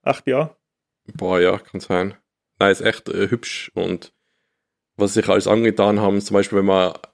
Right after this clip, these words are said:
Speaker 2: weil ja jetzt Fast-Travel-System existiert ja eigentlich nicht wirklich. Du musst ja, glaub ich, immer zu so einer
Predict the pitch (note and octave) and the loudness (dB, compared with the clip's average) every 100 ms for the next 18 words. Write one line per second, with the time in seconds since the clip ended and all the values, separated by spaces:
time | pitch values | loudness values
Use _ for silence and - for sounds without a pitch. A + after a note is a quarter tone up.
0 | - _ _ _ G2 G2+ F#2 F#2 F#2+ - | -20 _ _ _ 0 4 4 4 0 -2
1 | G#2+ G2+ A2+ - A2 G2+ G#2 - G#2+ - | 0 0 0 0 0 2 0 -2 -4 0
2 | G#2 G2+ - - _ _ - - - A#2 | 0 0 -6 -12 _ _ -8 -8 -6 -4
3 | A2+ F#2+ F#2 F#2 F2+ F#2 - F2+ F#2+ G#2 | -2 0 0 0 -2 -6 -6 -4 -4 -4
4 | - - F#2 - G2 G2 F#2 F2+ F#2 F2+ | -6 -6 -6 -6 -4 0 0 0 -2 -4
5 | F#2+ F2+ F#2 F2+ F2 | -6 -4 -2 -2 -4